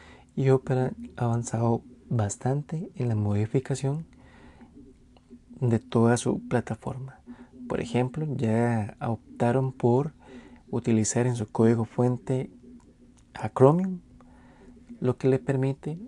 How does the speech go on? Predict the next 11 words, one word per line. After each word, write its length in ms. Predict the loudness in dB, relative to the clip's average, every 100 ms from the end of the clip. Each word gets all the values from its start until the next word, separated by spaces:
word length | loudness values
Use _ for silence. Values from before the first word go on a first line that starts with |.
| -20 -20 -6
gozar 500 | -2 0 0 0 0
de 80 | 0
mayor 380 | 0 0 2 2
velocidad, 800 | 2 0 -2 2 2 2 -2 -6 -10 _ -20 -20 -20 -20 -20 -8
mejores 540 | -2 -2 0 0 0 0
adaptaciones 1000 | 0 0 -4 -8 -4 -4 -2 -6 -10 -18 _
y 120 | -2 0
un 160 | 0
sinfín 600 | 0 -4 -4 -2 0 0
de 140 | -2 0
beneficios 720 | 0 -2 -2 -4 -4 -12